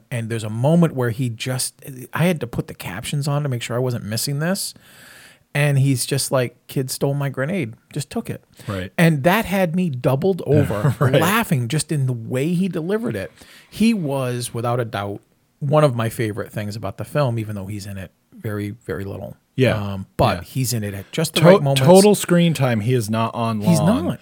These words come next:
Speaker 2: But when the movie's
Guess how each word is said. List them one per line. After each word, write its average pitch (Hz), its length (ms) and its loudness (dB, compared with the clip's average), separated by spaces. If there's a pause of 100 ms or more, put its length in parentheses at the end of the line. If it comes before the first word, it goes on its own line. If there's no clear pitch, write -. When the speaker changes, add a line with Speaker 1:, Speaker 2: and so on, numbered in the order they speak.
(480)
Speaker 2:
But 117 520 0 (460)
when 139 300 6
the 131 80 2
movie's 160 440 6